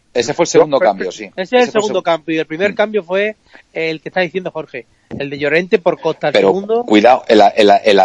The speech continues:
Speaker 1: el Atleti marca el primer gol con Morata en el campo, me parece, ¿eh?
Speaker 3: Claro,
Speaker 1: ¿O no?
Speaker 3: claro.
Speaker 2: Sí, sí,
Speaker 1: Con
Speaker 2: sí.
Speaker 1: Morata. Cuidado, cuidado también
Speaker 3: Por
Speaker 1: la aportación de Morata, ¿eh? Cuidado, ¿eh?
Speaker 3: Por
Speaker 2: Sí.
Speaker 3: eso está diciendo
Speaker 1: Importante, ¿eh?
Speaker 3: Jorge que cuando necesitábamos a-, defender, con el dos uno, pues te quita a Joao Félix y mete a Morata.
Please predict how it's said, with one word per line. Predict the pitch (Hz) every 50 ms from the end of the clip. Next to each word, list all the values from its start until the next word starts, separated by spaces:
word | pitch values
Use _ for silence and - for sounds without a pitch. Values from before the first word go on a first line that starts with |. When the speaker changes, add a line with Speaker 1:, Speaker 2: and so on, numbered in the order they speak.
| 92 -
Speaker 1:
el | - 107 92
Atleti | 92 92 95 98 - - 117 120
marca | 120 113 104 113 117 - 123
el | 117 104
primer | - 113 110 107 107 107
gol | 107 120 135 151 156
con | - 117 95
Morata | 92 95 95 101 - 98
en | 92 85
el | 78
campo, | - 104 147 - - 92 80
me | 80 78
parece, | - - 127 - - 92 76 76
¿eh? | 131
Speaker 3:
Claro, | 170 160 151 139 135 147 202 247
Speaker 1:
¿O | 247
no? | 185 202 180
Speaker 3:
claro. | - 156 196 254 277 269
Speaker 2:
Sí, | - 170 170
sí, | - -
Speaker 1:
Con | 95 87
Speaker 2:
sí. | 85 85
Speaker 1:
Morata. | - 151 160 151 90 80
Cuidado, | - - 113 113 120 131 -
cuidado | - 117 107 110 120 143 151
también | - 143 127 165
Speaker 3:
Por | 175 156
Speaker 1:
la |
aportación | 147 - 123 95 - 95 - 117 127
de | 139 143
Morata, | 127 - 117 - - 95 85 82 98
¿eh? | 139 - _
Cuidado, | - 95 98 113 123 110 90 90
¿eh? | 123 170 - _ _ _ _ _ _ _ _
Speaker 3:
Por | 147 143 139
Speaker 2:
Sí. | 143 147
Speaker 3:
eso | 147 139
está | - - 180
diciendo | - - 190 208 196 190
Speaker 1:
Importante, | -
¿eh? | 196 202 156 170 233 226
Speaker 3:
Jorge | 226
que | 208 185
cuando | 190 175 175 170
necesitábamos | 160 151 147 139 135 - - 147 147 151 156 147 143
a-, | 151 156 - _ _ _ - 185
defender, | 165 160 165 - 165 160 165 180 208 226 233 - _ _ _ _
con | - 160 147
el | 139 139
dos | 165 165 160
uno, | 185 202 208 233 269 269 -
pues | - 170 151
te | - 147
quita | 131 - 190 - 165
a | 143
Joao | 143 160 170
Félix | - _ 196 208 214
y | 208
mete | 185 160 160
a | 147
Morata. | 139 131 127 123 - - 190